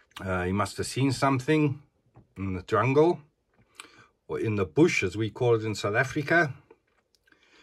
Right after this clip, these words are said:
'Cause that's what he is. He's a bush fighter. We were the best in the world at one stage at bush warfare.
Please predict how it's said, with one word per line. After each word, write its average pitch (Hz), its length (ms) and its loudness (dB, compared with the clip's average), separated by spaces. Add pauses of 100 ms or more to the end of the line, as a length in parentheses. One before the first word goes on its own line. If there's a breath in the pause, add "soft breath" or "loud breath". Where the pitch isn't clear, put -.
(320 soft breath)
'Cause 110 160 -12
that's 127 200 -6
what 143 100 4
he 156 180 6
is. 190 220 8
He's 120 160 0
a 113 60 6
bush 175 260 0
fighter. 147 680 0 (320)
We 120 160 -2
were 143 140 2
the 113 100 6
best 151 380 2
in 151 100 4
the 151 80 6
world 185 520 4 (920)
at - 100 -16
one 107 200 0
stage 156 600 2 (460)
at - 180 -16
bush 127 240 -2
warfare. 139 540 2